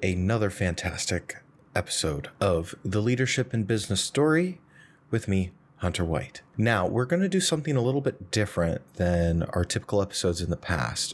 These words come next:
In fact, I'm in between studios and don't really have the capability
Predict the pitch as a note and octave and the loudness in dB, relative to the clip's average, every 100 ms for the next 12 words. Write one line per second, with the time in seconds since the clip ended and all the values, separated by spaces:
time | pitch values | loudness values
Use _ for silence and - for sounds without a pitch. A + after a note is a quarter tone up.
0 | G2 F#2 G2+ F#2+ - - _ _ - B2 | -2 -2 2 0 0 -12 _ _ 2 2
1 | C3+ B2+ A2 - G#2 - - B2 B2+ C#3+ | 4 0 -2 -2 0 0 0 2 4 4
2 | D3+ C3 F#2 G#2+ F#2+ G#2 F#2 G#2 G2 - | 2 2 0 0 0 0 0 0 -2 0
3 | F#2 F2 F2 A#2+ - B2+ A#2+ E2 E2 | 2 2 2 -2 2 2 2 0 -2